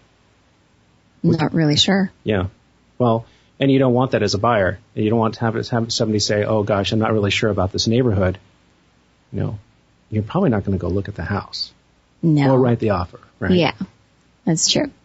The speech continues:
Speaker 1: I mean, it's really hard to get some, it's, for you to write an offer on a house, I mean, it's, you know, the banks right now, they don't really want you to spend more than thirty-three,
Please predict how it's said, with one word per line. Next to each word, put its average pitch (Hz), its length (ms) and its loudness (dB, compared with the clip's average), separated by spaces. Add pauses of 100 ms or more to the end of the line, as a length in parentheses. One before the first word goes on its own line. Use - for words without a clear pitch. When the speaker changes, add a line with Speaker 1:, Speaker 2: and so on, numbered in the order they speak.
(840)
Speaker 1:
I 147 60 2
mean, 139 160 2
it's 202 180 0
really 196 340 4
hard 147 380 2
to 131 60 0
get 127 240 2
some, 131 240 0
it's, - 360 -2 (1160)
for 160 100 2
you 208 100 4
to 262 80 4
write 160 220 2
an 120 100 0
offer 123 500 0 (100)
on 117 120 0
a 117 60 0
house, 98 460 -4 (840)
I 117 40 -14
mean, 110 160 -2
it's, 110 320 -2 (380)
you 110 80 -6
know, 107 100 -4 (280)
the 127 100 -2
banks 147 680 -2
right 113 240 0
now, 113 260 2
they 127 140 2
don't 143 280 0
really 135 240 4
want 113 280 0
you 117 80 0
to 107 100 -4 (460)
spend 117 360 0
more 120 280 2
than 107 180 0
thirty-three, 120 640 -2